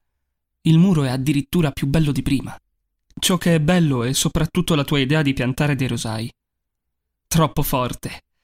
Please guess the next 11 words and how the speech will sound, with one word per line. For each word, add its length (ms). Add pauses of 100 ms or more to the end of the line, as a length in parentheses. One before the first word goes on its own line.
(120)
Adesso 320
nessuno 400
viene 220
a 40
infilzarsi 600
le 80
chiappe 260
sulle 240
spine. 460 (800)
In 160
più, 240